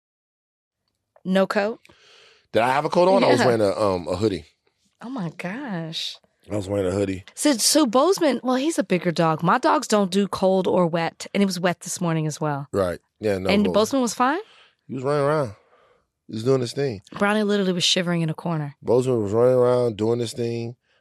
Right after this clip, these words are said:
Speaker 2: dogging it up. There's other dogs there. Shout out to, I met a new friend there, a gentleman by the name of Simon. He's an English football fan.
Speaker 1: What does Simon look like?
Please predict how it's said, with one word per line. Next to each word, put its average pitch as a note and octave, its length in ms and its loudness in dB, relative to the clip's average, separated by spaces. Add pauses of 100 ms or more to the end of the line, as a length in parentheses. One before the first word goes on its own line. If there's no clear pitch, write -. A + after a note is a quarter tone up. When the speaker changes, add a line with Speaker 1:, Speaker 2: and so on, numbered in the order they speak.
(220)
Speaker 2:
dogging A2+ 380 2
it A#2+ 120 2
up. A#2 260 2 (720)
There's F2 200 -18 (160)
other A2+ 260 4
dogs A#2 380 2
there. A#2 160 2
Shout A2+ 220 2
out A#2 220 2
to, A2 520 -4 (560)
I F#2+ 60 -4
met G2+ 320 2 (580)
a G#2 120 -2
new G#2 240 -2
friend A2+ 360 0
there, A#2+ 380 2
a A2 60 -12 (160)
gentleman G#2+ 340 -4
by G2 140 -2
the F#2+ 40 -6
name F#2 200 -8
of E2+ 80 -12
Simon. A#2+ 560 -4 (680)
He's - 140 -18
an - 60 -20 (100)
English A#2+ 640 -2 (100)
football A#2 540 -2
fan. B2 420 -4 (640)
Speaker 1:
What B3+ 140 0
does D#4 100 -2
Simon B3 320 0
look F#3+ 160 -2
like? A3+ 220 -4